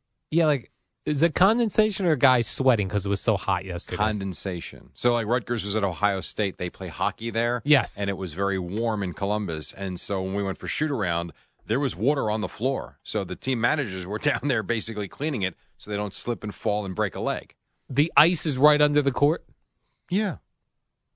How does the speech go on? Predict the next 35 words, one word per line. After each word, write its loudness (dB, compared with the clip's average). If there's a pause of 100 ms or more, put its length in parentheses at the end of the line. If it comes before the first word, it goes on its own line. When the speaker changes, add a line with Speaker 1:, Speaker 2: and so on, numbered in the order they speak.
(140)
Speaker 2:
Basically. 0
Isn't 0
that 2
how 4
it 0
is? -4 (140)
The, -2
the, 0
the 0
surface -2
is -6
underneath. -2
It -4
doesn't 0
mean -2
it's -8
ice, -2 (340)
but -2
that 2
the -2
rink 0
is -2
underneath 0
the -2
floor. -4
Speaker 1:
The -2
cold 4
surface. 0
Speaker 2:
Yeah. -4 (1200)
Speaker 1:
They 4
pick 6
up 6
a 8
cour-, 2
a 4